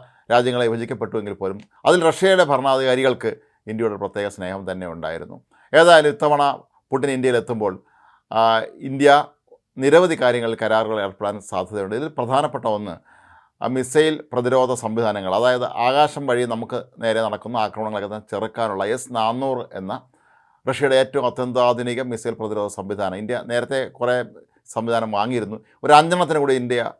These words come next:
വീണ്ടും വാങ്ങുന്നുണ്ട്. അതിൻ്റെ കാര്യത്തിലൊക്കെ തന്നെ ഒരു തീരുമാനമെടുക്കുമെന്നാണ് പറയപ്പെടുന്നത്. അതുപോലെ സുഖോയ് വിമാനങ്ങൾ, അങ്ങനെ ഒരുപാട് കാര്യങ്ങൾ പ്രതിരോധ മേഖലയിലൊക്കെ തന്നെ ഇരു രാജ്യങ്ങളും തമ്മിലുള്ള ബന്ധം മെച്ചപ്പെടുത്താനുള്ള പല കാര്യങ്ങളും ചെയ്യുന്നുണ്ട്. പക്ഷേ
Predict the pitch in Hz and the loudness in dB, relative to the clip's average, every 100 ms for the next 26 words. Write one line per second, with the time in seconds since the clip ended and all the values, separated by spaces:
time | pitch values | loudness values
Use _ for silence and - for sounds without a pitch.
0 | - 113 113 110 - - 92 113 110 90 | -8 -6 -4 -6 -8 -6 -6 -4 -6 -8
1 | 87 - _ _ _ 143 190 180 147 135 | -12 -18 _ _ _ 4 8 8 6 2
2 | 131 127 117 - 107 110 113 110 104 98 | 0 0 -2 -2 -2 0 -2 -2 -4 -6
3 | 98 95 87 85 92 98 98 117 110 117 | -10 -8 -6 -6 -6 -6 -8 -6 -6 -4
4 | 120 - - _ _ _ _ 117 113 123 | -4 -6 -14 _ _ _ _ -10 -2 0
5 | 120 107 110 117 139 180 190 185 214 214 | 0 -2 -4 -2 0 2 4 8 8 10
6 | 180 147 139 135 147 165 139 127 120 113 | 6 4 0 0 0 0 -2 -2 -4 -4
7 | 113 110 113 113 113 113 104 104 101 104 | -6 -6 -4 -4 -4 -8 -8 -6 -6 -6
8 | 101 95 101 92 - 95 90 87 92 92 | -8 -8 -12 -12 -12 -12 -10 -10 -10 -14
9 | - _ - 110 110 95 92 90 113 101 | -18 _ -8 -6 -4 -6 -8 -12 -12 -12
10 | 82 80 - 90 120 | -12 -16 -14 -10 -8